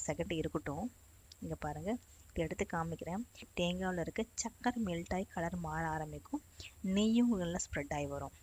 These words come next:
பார்க்கறதுக்கே அழகா இருக்கா? இதை நீங்க ஃபோல்ட் பண்ணி எடுத்துட்டா போதும். உங்களுக்கு சூப்பரான ஸ்நாக்ஸ் ரெடி ஆயிடுச்சு. இந்த மாதிரி இருக்கிற எல்லா மாவையும் நான் ரெடி பண்ணி எடுத்துட போறேன். ஒரு டம்ளர் அரிசிக்கே எனக்கு ஒரு அஞ்சு,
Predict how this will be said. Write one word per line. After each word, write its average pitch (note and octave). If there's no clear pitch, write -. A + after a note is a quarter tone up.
பார்க்கறதுக்கே E3
அழகா D3+
இருக்கா? A3
இதை A#3+
நீங்க A3
ஃபோல்ட் F3
பண்ணி E3
எடுத்துட்டா D3+
போதும். F3
உங்களுக்கு F3
சூப்பரான G3
ஸ்நாக்ஸ் D3
ரெடி C#3+
ஆயிடுச்சு. -
இந்த F3+
மாதிரி F3+
இருக்கிற F#3+
எல்லா F#3+
மாவையும் F3+
நான் D3+
ரெடி C#3+
பண்ணி D3
எடுத்துட C#3+
போறேன். D3
ஒரு F3+
டம்ளர் A3
அரிசிக்கே F#3+
எனக்கு D3+
ஒரு F3+
அஞ்சு, F3